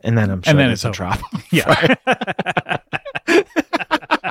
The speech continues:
Speaker 2: What year did you start doing comedy? What was your first open mic?
Speaker 1: Nineteen ninety-three, October
Speaker 2: Ninety-three.
Speaker 1: eleventh,
Speaker 2: Wow.
Speaker 1: nineteen ninety-three.
Speaker 2: Incredible.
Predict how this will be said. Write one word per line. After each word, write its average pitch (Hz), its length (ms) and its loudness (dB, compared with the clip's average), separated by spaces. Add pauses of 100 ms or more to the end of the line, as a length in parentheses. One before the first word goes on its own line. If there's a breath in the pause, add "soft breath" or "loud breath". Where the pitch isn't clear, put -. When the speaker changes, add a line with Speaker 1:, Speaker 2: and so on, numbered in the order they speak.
(800 loud breath)
Speaker 2:
What 233 160 0
year 269 120 -4
did 233 180 -8
you 285 140 4
start 247 220 -4
doing 262 220 -6
comedy? 254 380 -4
What 226 80 0
was 220 140 -6
your 220 80 -8
first 175 200 -4
open 160 60 6
mic? 196 140 2
Speaker 1:
Nineteen 208 160 0
ninety-three, 165 580 2
October 123 380 -2
Speaker 2:
Ninety-three. 147 180 0
Speaker 1:
eleventh, 127 460 -6
Speaker 2:
Wow. 123 80 -8
Speaker 1:
nineteen 120 320 -10
ninety-three. 104 680 -10 (480 loud breath)
Speaker 2:
Incredible. 131 580 -8